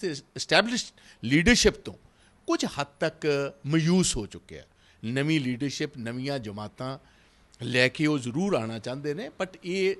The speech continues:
ਜੇ ਤੁਸੀਂ ਸੋਚੋ ਕਿ ਐਸਟੈਬਲਿਸ਼ਡ ਪਾਰਟੀਆਂ ਰਾਈਟ ਆਫ ਕਰ ਦਿੱਤੀਆਂ ਜਾਣਗੀਆਂ ਜਾਂ ਐਸਟੈਬਲਿਸ਼ਡ ਲੀਡਰਸ਼ਿਪ ਰਾਈਟ ਆਫ ਕਰ ਦਿੱਤੀ ਜਾਏਗੀ, ਇਹ ਮੈਂ ਅਜੇ ਮੰਨਣ ਨੂੰ ਤਿਆਰ ਨਹੀਂ।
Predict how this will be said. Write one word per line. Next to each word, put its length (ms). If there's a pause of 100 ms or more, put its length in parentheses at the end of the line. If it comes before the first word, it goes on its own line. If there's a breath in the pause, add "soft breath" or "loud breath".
ਜੇ 140
ਤੁਸੀਂ 280
ਸੋਚੋ 320
ਕਿ 120
ਐਸਟੈਬਲਿਸ਼ਡ 560
ਪਾਰਟੀਆਂ 520
ਰਾਈਟ 240
ਆਫ 120
ਕਰ 160
ਦਿੱਤੀਆਂ 440
ਜਾਣਗੀਆਂ 520 (360 loud breath)
ਜਾਂ 80
ਐਸਟੈਬਲਿਸ਼ਡ 640
ਲੀਡਰਸ਼ਿਪ 480 (480 soft breath)
ਰਾਈਟ 280
ਆਫ 120
ਕਰ 140
ਦਿੱਤੀ 360
ਜਾਏਗੀ, 400 (140)
ਇਹ 100
ਮੈਂ 160
ਅਜੇ 140
ਮੰਨਣ 260
ਨੂੰ 120
ਤਿਆਰ 340
ਨਹੀਂ। 160